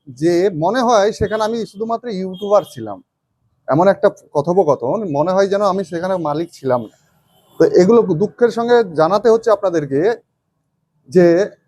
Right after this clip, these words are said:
আমি ওখান থেকে বেরিয়ে এসে খুব, খুব ভালো আছি, কেননা আপনাদেরকে যথাযথ, আহ, সাপোর্ট দিতে পারছি আমার নিজের মন মতো। আহ, যেমন আপনাদেরকে পুরোনো ভিডিওতে আমি বলেছি যে ধরুন এক,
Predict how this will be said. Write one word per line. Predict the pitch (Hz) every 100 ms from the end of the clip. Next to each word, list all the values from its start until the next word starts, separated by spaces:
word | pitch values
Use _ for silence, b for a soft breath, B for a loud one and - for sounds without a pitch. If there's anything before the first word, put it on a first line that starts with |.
| _ _ _ -
আমি | 185 220
ওখান | 190 196 233 220
থেকে | 233 233
বেরিয়ে | 165 175 214 240
এসে | 190 170 220
খুব, | - 262 -
খুব | 233 185
ভালো | 139 165 185
আছি, | 185 214
কেননা | 190 180 196 190
আপনাদেরকে | 196 196 196 175
যথাযথ, | 170 196 196 180
আহ, | 196 - - 165 165 165
সাপোর্ট | 156 156 170 214
দিতে | 196 202
পারছি | 170 147 - 175
আমার | 165 160
নিজের | 151 147 185
মন | 165 143 170 254
মতো। | 196 151 139 180 _ _ _ _ _ _ _ -
আহ, | 180 190 190
যেমন | 208 240 240
আপনাদেরকে | 226 240 240 247
পুরোনো | 214 240 247
ভিডিওতে | 240 247 254
আমি | 254
বলেছি | 226 247 254 214 233 - _ _ - 196
যে | 220
ধরুন | 220 254
এক, | 233 208